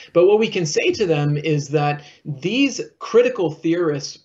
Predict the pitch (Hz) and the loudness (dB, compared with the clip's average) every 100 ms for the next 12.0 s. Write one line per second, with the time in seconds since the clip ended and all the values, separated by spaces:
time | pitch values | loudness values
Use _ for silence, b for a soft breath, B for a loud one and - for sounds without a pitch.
0 | _ 156 143 151 151 165 165 151 170 202 | _ -10 -10 -6 -4 0 0 0 -2 -2
1 | 208 170 156 131 151 151 151 - 175 170 | 0 0 0 0 -2 -2 -6 -4 -2 0
2 | 147 151 160 - 151 151 143 139 147 143 | 0 0 -2 -2 -2 -2 -4 -6 -8 -8
3 | 135 - - - 147 156 208 - 180 165 | -8 -10 -14 -8 -2 0 0 -2 -4 -2
4 | 175 170 165 233 - 110 - B B 160 | -2 -2 -4 -8 -10 -14 -16 B B -2
5 | 220 - 185 160 156 - 220 151 135 - | -2 -4 -6 -4 -4 -4 -2 -4 -6 -6
6 | 180 156 160 151 - 139 147 147 170 165 | -4 -2 -4 -4 -8 -12 -12 -8 -6 -4
7 | 165 156 151 147 143 139 - 208 156 160 | -4 -2 -2 -2 -4 -4 -4 -4 0 0
8 | 196 202 185 175 156 156 - 220 - 240 | 0 -2 -2 -2 -6 -8 -10 -10 0 2
9 | 208 110 - B B B 208 269 247 214 | 2 -2 -10 B B B 0 2 2 0
10 | 175 175 202 165 185 190 165 175 175 160 | -4 -2 -2 -2 -4 -4 -6 -6 -4 -2
11 | 151 147 - 147 165 170 208 143 131 | -2 -6 -18 -6 -2 -2 -2 -6 -10